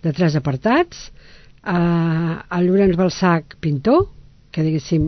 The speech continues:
ocupa tot el que és la part de dalt d'exposicions del Museu d'Art. Després hi ha el muse-, el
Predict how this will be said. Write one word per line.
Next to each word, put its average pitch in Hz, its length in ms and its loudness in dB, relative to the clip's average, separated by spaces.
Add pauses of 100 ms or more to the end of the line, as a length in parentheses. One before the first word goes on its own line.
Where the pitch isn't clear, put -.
ocupa 170 500 -2
tot 165 300 -4
el 156 140 -6
que 165 180 -2
és 151 100 -6
la 147 140 -6
part 156 240 -4
de 147 100 -4
dalt 151 220 -4
d'exposicions 147 640 -4
del 139 140 -2
Museu 135 320 0
d'Art. 214 300 -2 (1000)
Després 190 460 0
hi 190 100 2
ha 160 140 2 (220)
el 165 160 -2
muse-, 170 440 0
el 156 380 0